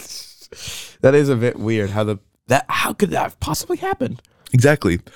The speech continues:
Speaker 2: Anyway, all these th-, negatives aside, this is an incredibly stylistic movie. It's a, I would say, for, for a first horror feature,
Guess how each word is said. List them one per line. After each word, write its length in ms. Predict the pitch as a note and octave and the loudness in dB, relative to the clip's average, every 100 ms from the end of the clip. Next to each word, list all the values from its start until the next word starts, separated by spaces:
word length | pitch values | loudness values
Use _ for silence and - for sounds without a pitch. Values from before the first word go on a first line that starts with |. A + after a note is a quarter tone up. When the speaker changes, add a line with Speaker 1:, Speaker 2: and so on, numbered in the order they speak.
| - - - - | -20 -20 -12 0
Speaker 2:
Anyway, 380 | F#3 F#3+ D3 C3+ - - | 4 6 6 6 2 6
all 200 | D3+ F3 | 6 8
these 220 | F3 D#3 | 4 2
th-, 160 | - A#2+ | -2 2
negatives 340 | C#3 C3+ B2+ | 2 4 0
aside, 480 | A2+ B2 A#2 A2+ - | 2 4 4 2 0
this 120 | C#3 | 0
is 100 | D#3 | 2
an 60 | E3+ | 0
incredibly 480 | C3 - C3 C#3 | 0 2 4 2
stylistic 520 | B2+ B2+ B2 A#2+ A#2+ G2+ | 4 4 4 4 0 2
movie. 360 | G#2+ A2+ A#2 | 2 4 2
It's 180 | - - | 0 -2
a, 100 | G2+ - _ _ _ _ _ _ _ _ A#2+ | -4 -6 _ _ _ _ _ _ _ _ 6
I 240 | C#3+ C#3+ | 8 8
would 160 | C3 - | 4 4
say, 300 | G#2 F#2+ F2 | 2 2 -2
for, 640 | _ _ - - B2 B2+ | _ _ -8 4 4 4
for 260 | - B2 G#2+ | 0 2 2
a 60 | |
first 440 | - C3 C3 - - | 0 0 0 -4 -6
horror 280 | B2+ B2 A#2 | 2 4 4
feature, 560 | - A2+ - A2+ G#2 | 2 0 2 0 0